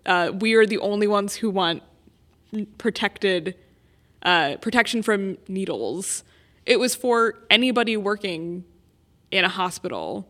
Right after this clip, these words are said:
getting those little protective caps that get put onto needles when they're done being used so that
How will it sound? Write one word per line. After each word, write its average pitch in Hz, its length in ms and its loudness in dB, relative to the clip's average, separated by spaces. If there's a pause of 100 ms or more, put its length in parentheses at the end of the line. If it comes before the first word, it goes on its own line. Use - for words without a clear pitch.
(680)
getting 202 220 4
those 202 240 2
little 214 160 2
protective 220 460 -6
caps - 640 -4
that 196 100 -2
get - 240 0
put 190 120 -6
onto 190 260 -6
needles 180 340 -4
when 170 160 -8
they're 170 160 -2
done 165 500 -6 (240)
being 180 240 0
used 165 340 -2
so 185 140 -6
that - 400 -4